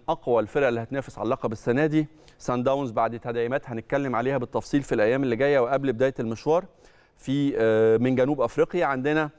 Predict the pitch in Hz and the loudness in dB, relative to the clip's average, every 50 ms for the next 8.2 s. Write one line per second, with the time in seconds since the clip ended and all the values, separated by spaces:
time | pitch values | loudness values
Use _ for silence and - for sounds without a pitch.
0 | - - - - _ - - 107 113 117 113 139 151 160 - - - - 131 120 | -20 -20 -20 -20 _ -4 0 2 2 2 2 2 2 2 0 -2 -4 -8 -6 -6
1 | 117 117 113 117 113 - - 151 143 160 180 185 175 160 131 123 135 143 139 123 | -4 -2 -2 -2 -2 -2 -2 0 0 0 0 -2 -2 -4 -4 -4 -4 -4 -4 -4
2 | - 135 120 123 117 110 104 - 123 117 123 127 117 113 113 107 - 131 139 127 | -4 -4 -2 -4 -4 -6 -6 -4 -4 -2 -2 -4 -4 -6 -8 -8 -6 -6 -6 -6
3 | - - 107 87 - _ - - - - - _ - 113 120 120 117 127 135 135 | -6 -10 -12 -14 -14 _ -20 -20 -20 -20 -20 _ -2 0 2 2 2 2 2 0
4 | 127 123 117 107 - 110 120 139 139 - - - - 131 127 135 123 113 - - | 0 -2 -2 0 0 0 0 0 -2 -2 -6 -6 -4 -2 0 0 -2 -2 -4 -8
5 | 123 123 139 147 123 - - 113 104 95 139 135 131 - - - - - 170 - | -4 -2 -2 -2 -2 -4 -8 -8 -6 -4 -4 -4 -4 -2 -4 -4 -2 -2 -2 0
6 | - 185 180 165 156 160 156 - 180 170 160 147 - - 143 143 139 131 131 120 | 0 0 2 2 0 0 -2 -2 -2 0 0 -2 0 0 0 0 2 2 0 0
7 | - 131 131 135 139 135 123 120 117 120 131 127 123 120 110 - - 117 - - | 2 2 0 0 0 -2 -4 -4 -2 -4 -4 -4 -4 -6 -4 -2 -4 -4 -2 0
8 | 139 120 104 98 | -2 -2 -2 -4